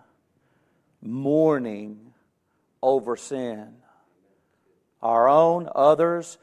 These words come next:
sin in general. One of my favorite morning mannas that Pastor Stone has ever put out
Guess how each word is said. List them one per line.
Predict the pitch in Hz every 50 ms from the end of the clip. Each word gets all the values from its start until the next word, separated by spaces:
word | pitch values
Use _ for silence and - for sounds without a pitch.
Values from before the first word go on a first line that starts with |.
| _ _ _
sin | - - - - 180 165 160 165 165 165 160 160 160
in | - - - 139 135 131 127
general. | 113 104 139 156 160 156 143 131 120 113 - - - - _ _ _ _ _ _ _ _ _ _
One | - 120 147 170 170
of | 160 139
my | 143 139 131 127
favorite | - - - 165 156 156 165 165 151 165 170 170 165 165 -
morning | 143 147 151 151 151 147 147 147 147
mannas | 143 139 139 135 123 117 117 113 113 107 -
that | 139 - -
Pastor | 143 135 135 135 - - 143
Stone | - - - 143 135 135 127
has | 120 117 110
ever | 127 131 135 139 131 139 135
put | - 151 151 143 143
out | 143 135 117 107 104 104 - -